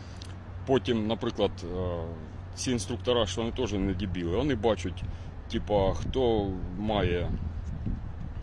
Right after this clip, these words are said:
найбільший авторитет серед, е, свого взводу, той людині надається,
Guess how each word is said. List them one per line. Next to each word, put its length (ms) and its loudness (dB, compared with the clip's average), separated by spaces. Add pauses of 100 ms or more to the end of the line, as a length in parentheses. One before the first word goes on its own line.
(240)
найбільший 460 0
авторитет 560 -2
серед, 300 -2
е, 1300 -6
свого 320 0
взводу, 640 2 (920)
той 200 2
людині 360 2
надається, 760 2